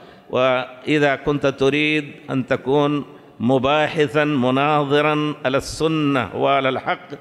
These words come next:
فارجع إلى مباحثات ومناظرات الألباني رحمة الله عليه. الإنسان يغضب لكنه يتماسك،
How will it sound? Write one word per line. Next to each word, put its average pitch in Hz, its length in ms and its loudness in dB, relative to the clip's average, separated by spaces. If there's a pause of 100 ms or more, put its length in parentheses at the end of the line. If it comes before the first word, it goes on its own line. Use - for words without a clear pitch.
(420)
فارجع 143 1160 0
إلى 139 160 0
مباحثات 131 840 0 (120)
ومناظرات 127 920 -2
الألباني 120 680 0
رحمة 107 340 -4
الله 104 180 -6
عليه. 90 440 -10 (640)
الإنسان 160 600 0
يغضب 185 520 2
لكنه 170 640 2
يتماسك، 143 640 0